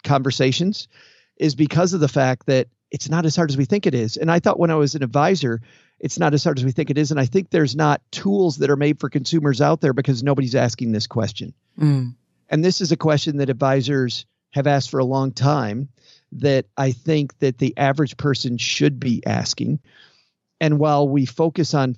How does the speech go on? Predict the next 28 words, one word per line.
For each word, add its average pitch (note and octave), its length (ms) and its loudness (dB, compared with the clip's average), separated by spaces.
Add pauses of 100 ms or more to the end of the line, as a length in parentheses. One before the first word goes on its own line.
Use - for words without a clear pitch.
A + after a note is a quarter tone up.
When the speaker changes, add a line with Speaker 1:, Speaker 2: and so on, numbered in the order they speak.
(140)
Speaker 1:
fees, C#3+ 640 -2 (400)
we're D3 240 2
only C#3+ 220 4
halfway B2 400 2
there. G#2+ 360 -6 (300)
We're B2+ 140 -2
only B2 120 0
partway A2+ 300 2
there. G#2 280 -4
We C#3 120 2
can C3 140 2
do, A2+ 280 2
we C#3 120 0
can C3 140 0
do B2+ 80 2
much A#2 200 -2
better. A2 200 0
So, C#3+ 320 2 (300)
uh, D#3 140 2
Portfolio G3+ 440 0
Visualizer, D#3 460 2
Matt, C#3+ 200 -2
you're D3 100 -6
gonna D3 140 -2
have C3+ 100 -4
to C3 80 -6
play C3 240 0
with. G#2+ 360 -6